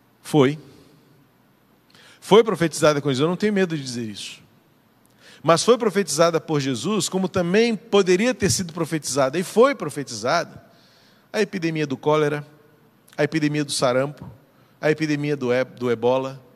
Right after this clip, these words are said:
a epidemia da influenza, a epidemia da gripe espanhola, da gripe,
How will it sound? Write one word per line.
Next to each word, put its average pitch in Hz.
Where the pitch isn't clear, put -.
a 147
epidemia 147
da 139
influenza, 131
a 139
epidemia 151
da 131
gripe 135
espanhola, 123
da 120
gripe, 123